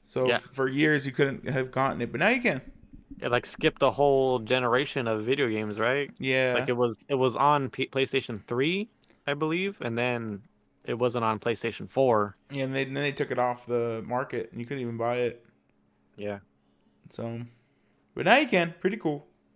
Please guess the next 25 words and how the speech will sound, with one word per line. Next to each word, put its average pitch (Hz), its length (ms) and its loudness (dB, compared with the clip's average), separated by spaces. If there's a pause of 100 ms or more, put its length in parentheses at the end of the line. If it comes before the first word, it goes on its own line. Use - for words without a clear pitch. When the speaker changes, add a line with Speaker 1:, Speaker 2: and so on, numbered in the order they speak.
(560)
Speaker 2:
Mm-hmm. 117 240 -12 (580)
Speaker 1:
All 226 280 4
right, 240 300 4
Jay. 135 300 2
Do - 1000 -14
you 143 60 0
have 147 100 0
anything, 156 640 -6
uh, 147 640 -4 (720)
general 135 280 -2
you 208 60 -2
wanna 226 120 -2
bring 254 180 -4
up? - 320 -8 (1160)
Speaker 2:
Man, 160 120 -6
there's 127 160 -4
a 151 40 2
lot 175 140 4
of 156 60 2 (160)
cool 156 520 -2
references 117 760 0
that 110 120 0
I 107 40 0
really 113 320 0
enjoyed 107 560 -2